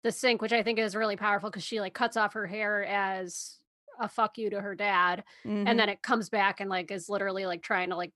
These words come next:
Speaker 1: drown her in blood, which I had never made that connection, but, like, I guess you could see it as, like, your period or your womanhood, you know, um, being
Speaker 2: Yeah.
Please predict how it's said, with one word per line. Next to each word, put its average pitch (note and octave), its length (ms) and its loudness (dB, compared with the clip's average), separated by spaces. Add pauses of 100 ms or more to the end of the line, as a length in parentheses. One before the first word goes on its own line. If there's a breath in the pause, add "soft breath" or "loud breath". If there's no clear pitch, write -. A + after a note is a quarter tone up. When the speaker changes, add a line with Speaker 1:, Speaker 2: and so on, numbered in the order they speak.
Speaker 1:
drown F#3+ 320 4
her G3+ 160 0
in F3+ 140 -2
blood, F#3 380 2
which F#3+ 160 -4
I G#3+ 100 2
had A3 140 2
never A#3 220 4
made A3 160 2
that G#3 140 2
connection, G#3 340 -2
but, G3 80 0
like, G3+ 140 -2
I G#3 80 0
guess G3 160 -2
you G3+ 80 -12
could E3 120 -8
see G#3 200 -4
it G3 80 0
as, F#3 200 -4
like, F#3 220 -4
your F#3 160 -6
period F#3 560 -2
or F#3+ 100 -2
your F3+ 160 -6
womanhood, F#3+ 480 -4
you F#3+ 140 -4
know, F3+ 320 -2
um, F#3 380 2 (120)
being F#3 200 0
Speaker 2:
Yeah. F3+ 160 -6